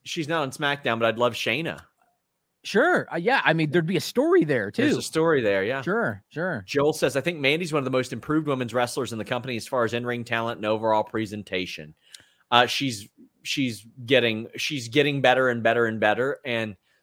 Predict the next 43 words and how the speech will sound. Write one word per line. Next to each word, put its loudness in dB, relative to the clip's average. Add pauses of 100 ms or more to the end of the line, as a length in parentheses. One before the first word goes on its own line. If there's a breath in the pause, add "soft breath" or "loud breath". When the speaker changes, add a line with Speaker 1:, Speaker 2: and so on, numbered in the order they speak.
(380)
Speaker 1:
I 4
mean, 0
they 8
didn't 6
just 0
have 4
her 0
go 0
down 0
there -2
and -6
work -2
with -4
N 0
X -2
T -8 (100)
because -2 (560)
she's -2
a -2
pretty 2
face. 4
They, 2
Speaker 2:
Right. 0
Speaker 1:
they 4
wanted 2
her 0
to -6
help -2
the 0
women -2
that -2
are -4
there, -8
eh, -4
from 0
a 0
lot 4
of -2
standpoints. -10
Speaker 2:
It -10
changed 0
her -4
career. -10